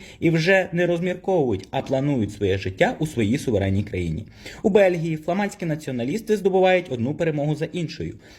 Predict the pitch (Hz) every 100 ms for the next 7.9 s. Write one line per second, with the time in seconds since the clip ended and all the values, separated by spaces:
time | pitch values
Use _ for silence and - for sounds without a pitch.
0 | _ - 226 254 214 196 170 139 123 120
1 | 113 123 165 185 131 147 143 123 104 107
2 | - 107 - 85 78 95 - - - -
3 | 240 233 254 240 202 139 127 127 147 175
4 | 147 165 165 131 127 123 131 117 113 117
5 | 98 87 - 95 139 202 - 190 - -
6 | 180 - - 117 113 104 104 110 95 98
7 | 147 185 - 156 104 85 - - -